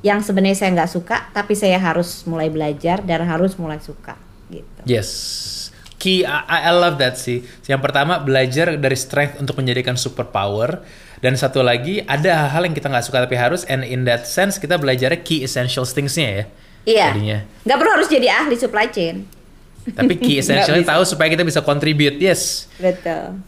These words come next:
Speaker 2: Kalau dari konteks perusahaan, Bu, now,
Speaker 1: Mm-mm.
Speaker 2: kedepannya, kalau kita lihat, pasti ini lagi di masa, kita nggak usah ngomongin hanya Unilever Indonesia, tapi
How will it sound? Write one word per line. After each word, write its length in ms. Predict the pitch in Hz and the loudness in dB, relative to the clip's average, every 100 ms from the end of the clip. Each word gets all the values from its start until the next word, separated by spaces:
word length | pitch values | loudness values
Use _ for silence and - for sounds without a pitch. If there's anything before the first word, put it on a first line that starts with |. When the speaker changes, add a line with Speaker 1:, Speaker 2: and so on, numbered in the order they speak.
| - - - | -20 -20 -6
Speaker 2:
Kalau 320 | 190 196 202 | 0 2 4
dari 240 | 185 185 | 2 2
konteks 320 | 185 180 185 - | 2 -2 -2 -4
perusahaan, 560 | 175 165 156 151 151 151 | -2 0 2 2 2 0
Bu, 160 | 123 - | -4 -6
now, 320 | 143 151 147 139 | -2 0 0 -2
Speaker 1:
Mm-mm. 320 | 196 180 185 - - - - - - - - | -6 -6 -8 -12 -20 -20 -20 -20 -20 -20 -8
Speaker 2:
kedepannya, 920 | - 170 170 180 160 175 135 95 117 120 - | -2 0 0 0 0 0 -2 -4 -6 -8 -4
kalau 320 | 143 135 139 | 0 2 2
kita 200 | 135 135 | 0 0
lihat, 440 | 131 160 185 - 147 | 0 0 -2 -4 -4
pasti 320 | 139 139 147 | -4 -4 -2
ini 120 | 196 | 2
lagi 240 | 180 139 | 2 2
di 120 | 143 131 | -2 -2
masa, 400 | 127 123 175 170 | -2 0 0 -2
kita 200 | 151 160 | -2 -2
nggak 120 | 120 | -2
usah 160 | 120 | -2
ngomongin 280 | 113 113 113 | -4 -4 -4
hanya 200 | 113 113 | -4 -4
Unilever 360 | 110 110 107 113 | -4 -2 -4 -4
Indonesia, 320 | 113 139 143 | -4 -4 -2
tapi 360 | 127 127 156 | -4 -4 -4